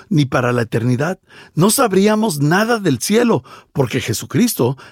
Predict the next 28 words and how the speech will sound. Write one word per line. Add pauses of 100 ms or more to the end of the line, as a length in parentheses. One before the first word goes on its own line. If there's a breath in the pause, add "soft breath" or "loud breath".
ha
sido
el
único
en
comprobar
que
hay
vida
después
de
la
muerte. (580 soft breath)
Si
él
no
hubiera
resucitado, (360 soft breath)
todo
sería
una
mala
broma. (640)
Mejor (240 loud breath)
vámonos
a
la
casa,